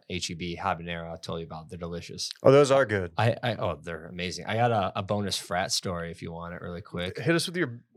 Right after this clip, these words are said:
Speaker 3: B F S.
Speaker 4: there's always time for a bonus frat story. I,
Speaker 1: Uh,
Speaker 4: I've always said that.
Speaker 2: Randy's new seg.
Speaker 1: This Week in Frat, coming to us, uh, s-, a couple days ago. This was published on Halloween. A fifth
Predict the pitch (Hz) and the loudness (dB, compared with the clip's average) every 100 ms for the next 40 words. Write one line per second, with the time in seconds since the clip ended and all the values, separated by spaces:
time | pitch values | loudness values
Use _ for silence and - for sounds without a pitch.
0 | _ _ - 151 160 160 165 160 147 143 | _ _ -6 -4 -4 -6 -6 -2 4 6
1 | 139 - - 131 110 - - 98 113 147 | 4 2 2 4 4 2 -4 6 8 8
2 | - 110 107 101 90 95 98 90 - 95 | 8 4 4 2 0 2 0 0 8 8
3 | 82 - 80 73 78 76 82 92 101 90 | 8 4 -6 -2 0 0 -2 4 6 6
4 | - 80 69 110 127 117 117 113 - 113 | 4 2 6 8 8 2 -2 -2 2 4
5 | 107 95 92 - 101 110 113 117 113 101 | 4 2 -6 -8 -2 0 2 2 2 -2
6 | - 110 104 107 - - - 131 135 139 | 0 4 4 4 -2 -8 -2 0 2 4
7 | 123 113 120 110 101 - - - - 160 | 4 4 4 2 0 -2 -6 -8 0 4
8 | 135 123 120 113 113 - 107 101 - - | 6 6 6 4 2 0 0 0 -2 0
9 | 110 110 107 107 98 98 101 98 98 95 | 2 2 2 0 0 0 0 2 2 0
10 | 92 92 95 _ _ _ _ _ _ _ | -2 -4 -6 _ _ _ _ _ _ _
11 | 113 107 - 165 | 0 2 6 6